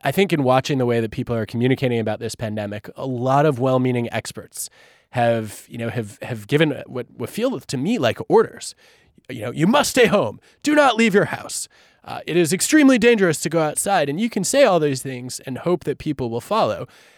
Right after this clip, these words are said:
But we've known for over half a century that, that a common reaction is what's called psychological reactance,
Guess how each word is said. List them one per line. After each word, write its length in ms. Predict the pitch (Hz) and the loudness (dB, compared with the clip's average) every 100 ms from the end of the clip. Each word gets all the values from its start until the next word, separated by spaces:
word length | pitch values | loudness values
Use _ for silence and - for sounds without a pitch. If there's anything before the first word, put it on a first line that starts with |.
| _ - | _ 2
But 200 | 147 - - - | 2 2 -12 -6
we've 180 | 170 170 | -2 4
known 260 | 180 196 | 6 6
for 140 | 180 165 | 4 0
over 160 | 147 | 2
half 260 | 139 151 147 | 0 0 -2
a 40 | |
century 480 | 143 139 131 143 123 | -4 -4 -4 -4 -6
that, 200 | 113 113 _ 135 | -6 -10 _ -12
that 200 | 120 117 | -10 -8
a 60 | |
common 380 | - 156 147 147 | -6 -2 0 2
reaction 540 | 127 135 143 - 117 | 2 0 -2 -6 -8
is 220 | 117 110 127 | -8 -10 -10
what's 160 | 123 | -10
called 320 | - 127 123 | -4 -4 -2
psychological 640 | 113 135 139 127 123 123 120 | -4 -4 -2 0 -2 -2 -6
reactance, 640 | 113 117 - - - | -2 -4 -4 -14 -12